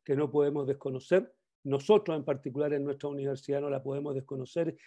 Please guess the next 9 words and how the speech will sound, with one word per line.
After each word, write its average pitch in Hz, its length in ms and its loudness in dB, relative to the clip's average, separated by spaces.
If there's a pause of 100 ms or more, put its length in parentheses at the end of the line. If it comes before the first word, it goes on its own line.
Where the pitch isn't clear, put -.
(120)
Hicimos 139 360 -2
dos 151 160 2
investigaciones 139 720 -4
a 139 40 -4
nivel 135 240 -2
nacional 139 480 -4
sobre 139 260 -4
el 135 80 -4
uso 143 360 -4